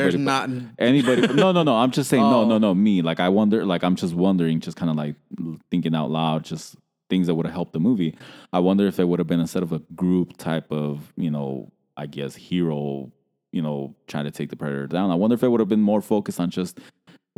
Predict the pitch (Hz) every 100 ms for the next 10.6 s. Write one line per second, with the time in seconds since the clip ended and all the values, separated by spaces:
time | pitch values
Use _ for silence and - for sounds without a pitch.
0 | - _ _ - 90 90 92 92 90 85
1 | 80 82 80 87 76 60 55 - _ 76
2 | 71 71 69 55 65 76 73 73 101 -
3 | 131 170 95 85 76 - 139 127 123 127
4 | - 127 131 123 120 120 123 156 104 -
5 | 143 160 92 90 87 147 147 143 113 120
6 | 123 120 139 127 127 127 110 113 110 90
7 | 82 80 101 123 101 80 76 - 82 76
8 | - 82 78 78 82 82 80 80 76 76
9 | 76 71 - 80 - 76 76 73 73 76
10 | 73 - 76 76 76 -